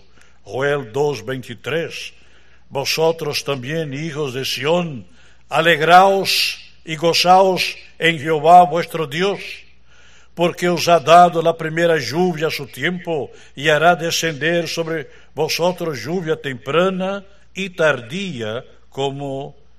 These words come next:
al principio". En este versículo nosotros encontramos una lección muy importante que marca la diferencia entre el conocimiento de Dios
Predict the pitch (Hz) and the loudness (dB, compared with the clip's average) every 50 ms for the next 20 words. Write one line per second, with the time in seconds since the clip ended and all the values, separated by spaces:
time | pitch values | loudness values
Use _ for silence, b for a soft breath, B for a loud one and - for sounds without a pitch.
0 | - - - - - - 120 120 120 120 120 120 117 120 127 127 131 123 - - | -20 -20 -20 -20 -10 -6 -4 -2 -2 -2 -4 -6 -10 -10 -10 -10 -8 -6 -6 -4
1 | 170 185 180 180 - 120 104 92 85 - - - - - - - - - - - | -4 -4 -6 -6 -10 -14 -16 -16 -18 -20 -20 -20 -20 -20 -20 -20 -20 -20 -20 -20
2 | - - - - - - - - - B B B B B B B B B 190 165 | -20 -20 -20 -20 -20 -20 -20 -20 -20 B B B B B B B B B -20 -20
3 | 139 B B B B - - 165 185 247 226 - 196 165 156 147 135 - - - | -20 B B B B -14 -10 -8 -6 -6 -6 -6 -4 -2 -2 -2 -2 -2 -4 -4
4 | 180 175 - 147 131 131 123 131 123 - - 156 160 - 151 - - 135 147 127 | -4 -6 -6 -6 -6 -6 -6 -6 -6 -4 -4 -4 -4 -6 -8 -10 -10 -10 -12 -12
5 | 131 127 117 - 151 147 147 143 139 139 127 110 131 135 127 123 117 120 113 - | -12 -12 -10 -6 -4 -4 -4 -4 -6 -8 -10 -10 -10 -8 -8 -8 -8 -8 -10 -12
6 | - - 135 135 139 143 143 143 135 b b b b b - 98 104 123 156 180 | -12 -10 -8 -8 -6 -8 -8 -10 -14 b b b b b -18 -12 -8 -6 -6 -6
7 | 190 180 185 190 180 180 - 165 160 160 160 135 - 160 151 151 151 147 b b | -4 -4 -4 -4 -4 -2 0 0 0 0 -2 -8 -10 -8 -8 -8 -8 -10 b b
8 | b b b b b b b - 143 147 139 143 156 165 170 165 160 - 170 160 | b b b b b b b -10 -8 -6 -2 2 4 4 4 2 2 -2 0 0
9 | 156 160 160 147 - b b b b b b - 117 123 143 143 131 143 - - | 0 0 -2 -4 -10 b b b b b b -16 -4 -2 -2 -2 -2 -6 -6 -4
10 | 143 135 143 180 190 180 - - - 123 120 117 113 120 127 123 - - b b | -2 0 0 0 0 -2 -2 -4 -4 -4 -4 -4 -4 -4 -4 -6 -8 -16 b b
11 | b b b b - 160 160 175 175 175 - 170 156 151 147 135 - - - - | b b b b -8 -6 -4 -4 -4 -4 -4 -4 -2 -2 -4 -6 -8 -12 -18 -20
12 | - - 165 170 170 135 - 160 156 147 151 139 - - 143 135 135 143 151 175 | -10 -6 -6 -6 -6 -4 -2 -2 -2 -2 -2 -2 -4 -4 -4 -6 -10 -8 -6 -4
13 | 214 254 269 277 269 - 240 226 208 190 175 147 160 165 160 175 180 190 202 202 | -2 -2 -2 -4 -4 -2 -2 0 0 0 0 -2 -2 -2 0 0 0 0 0 -2
14 | - - - - - | -4 -4 -6 -8 -12